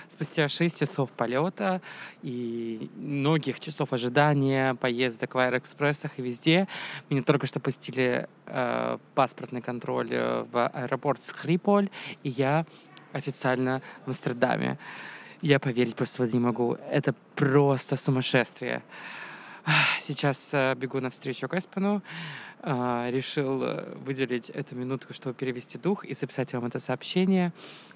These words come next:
Дальше уже будет рассказывать Никита из будущего.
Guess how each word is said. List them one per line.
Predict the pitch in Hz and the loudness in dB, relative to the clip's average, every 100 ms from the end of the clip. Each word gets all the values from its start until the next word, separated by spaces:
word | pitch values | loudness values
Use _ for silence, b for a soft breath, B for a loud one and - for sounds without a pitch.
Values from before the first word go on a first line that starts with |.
| - | 0
Дальше | 143 147 - 147 147 B B - | 2 2 2 0 0 B B -12
уже | 131 120 135 135 131 B B B - | -6 0 2 2 0 B B B -4
будет | 139 127 127 | -2 -2 -4
рассказывать | 123 - - 123 131 123 - | -6 -4 -4 -2 -2 -2 -2
Никита | 117 143 - | 0 0 2
из | 120 110 | 0 0
будущего. | 120 113 - 120 123 | -2 0 -4 -2 -4